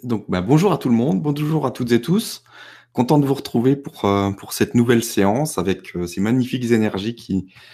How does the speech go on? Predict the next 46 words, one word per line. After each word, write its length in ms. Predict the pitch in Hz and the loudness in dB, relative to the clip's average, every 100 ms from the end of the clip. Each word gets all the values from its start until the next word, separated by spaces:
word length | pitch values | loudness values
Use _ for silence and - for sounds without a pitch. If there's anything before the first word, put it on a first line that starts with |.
| _ _ | _ _
qui 140 | - | 2
nous 180 | 107 107 | 2 4
arrivent, 560 | 110 117 123 120 95 90 _ _ _ _ - | 2 2 0 0 -4 -6 _ _ _ _ -18
euh, 300 | 98 90 92 | -12 -10 -8
de 140 | 87 | -6
cette 260 | 95 - - | -4 -4 -2
nouvelle 360 | 120 127 139 131 | 0 4 4 6
lune 400 | 143 165 135 95 - | 6 8 6 0 -10
avec, 420 | 92 98 - - | -4 -4 -4 -12
euh, 220 | 87 87 | -12 -10
avec 240 | 87 101 - | -8 -6 -4
Eclipse. 540 | 98 - 180 - - _ _ - - _ | -6 -4 -6 -6 -18 _ _ -20 -20 _
Donc, 320 | 101 107 - - | -6 -6 -6 -6
euh, 160 | 95 | -4
bah, 140 | 92 95 | -2 -2
on 80 | |
va 100 | 95 | -2
profiter 400 | 107 180 170 190 | 0 0 0 0
de 60 | 175 | -2
tout 140 | 170 | -2
ça, 180 | 147 127 | -4 0
on 60 | 143 | 0
va 80 | 123 | 0
faire 200 | 113 - | -2 -2
comme 200 | 139 131 | 0 2
d'habitude, 580 | 131 120 - 120 156 165 _ _ _ _ _ - | 0 -2 -4 -2 -2 -4 _ _ _ _ _ -14
euh, 220 | 90 90 | -12 -12
dans 160 | 82 104 | -2 0
la 80 | 110 | 2
simplicité 640 | - 123 135 - 120 123 | 0 -4 -4 -8 -4 -4
du 160 | 120 | -4
cœur, 280 | 120 123 135 | -2 -2 0
on 80 | 143 | -2
va 120 | 107 | -2
se 100 | 101 | -2
laisser 300 | 120 117 - | -2 -2 -2
aller, 400 | 117 120 127 131 _ _ _ _ - | -2 0 -2 -4 _ _ _ _ -8
euh, 200 | 98 95 - | -6 -6 -4
à 60 | |
ce 140 | 107 - | -6 -4
qui 100 | 123 | -8
se 80 | - | -6
présente 680 | - 113 101 127 - - _ _ _ _ | -2 2 2 0 -4 -16 _ _ _ _
et 140 | 98 | -6
puis, 500 | 95 - - 113 117 | -4 -8 -6 -2 2
euh, 400 | 101 90 87 87 | 4 4 2 -2